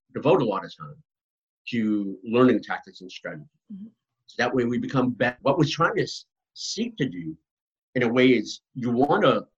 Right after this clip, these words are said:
Speaker 1: spend your life trying to become a sacred weapon. You wanna be both sacred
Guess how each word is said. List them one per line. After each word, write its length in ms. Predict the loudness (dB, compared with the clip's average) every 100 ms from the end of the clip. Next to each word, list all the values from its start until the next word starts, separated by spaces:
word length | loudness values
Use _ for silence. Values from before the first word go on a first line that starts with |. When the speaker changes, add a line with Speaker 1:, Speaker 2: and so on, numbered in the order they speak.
| _
Speaker 1:
spend 460 | -18 -16 0 2 4
your 100 | 4
life 440 | 2 0 -2 -4 -10 _ _ _ _ _ _ _ _ _ _
trying 340 | -4 2 2 2
to 80 |
become 680 | -2 -4 -2 0 0 -2 -8 -12 _ _ _ _ _ _
a 80 | -12
sacred 560 | -2 -2 -2 -6 -12 -10
weapon. 280 | -10 -10 -16 _ _ _ _ _ _ _ _ _ 2
You 60 |
wanna 120 | 2
be 80 | 4
both 260 | 0 -2 -4
sacred 460 | -2 0 0 -6